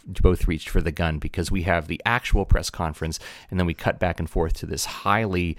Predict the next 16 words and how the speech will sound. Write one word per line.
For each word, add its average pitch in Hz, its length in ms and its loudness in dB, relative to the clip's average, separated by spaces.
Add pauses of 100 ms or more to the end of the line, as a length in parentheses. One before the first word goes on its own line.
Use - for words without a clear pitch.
(240)
choreographed 87 640 2
sequence 85 420 4
where 85 200 8
every 90 420 0 (100)
character 85 540 0
is 80 340 -4
made 95 280 2
up 87 200 0
like 92 300 2
a 90 60 -2
ventriloquist 82 800 -2
doll, 78 260 0
except - 420 -4
for 80 260 0 (380)
Billy 85 220 0
Flynn, 80 340 0